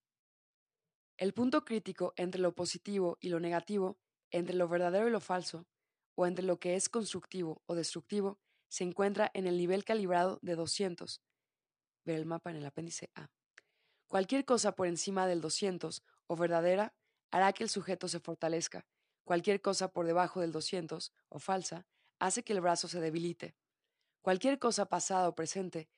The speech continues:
incluyendo imágenes o afirmaciones, acontecimientos históricos o personajes, pueden ser probados. Ello no necesita ser verbalizado. Calibración numérica.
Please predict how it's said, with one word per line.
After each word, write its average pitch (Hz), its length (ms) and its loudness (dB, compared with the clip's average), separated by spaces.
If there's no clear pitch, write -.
incluyendo 196 440 0
imágenes 190 480 0
o 170 120 -2
afirmaciones, 180 840 -2
acontecimientos 185 800 -2
históricos 175 600 -4
o 165 80 -4
personajes, 175 680 -4
pueden 202 200 4
ser 202 180 -2
probados. 175 540 2
Ello 226 200 6
no 226 100 2
necesita 180 460 -2
ser 175 240 0
verbalizado. 156 680 -2
Calibración 202 560 4
numérica. 196 560 -2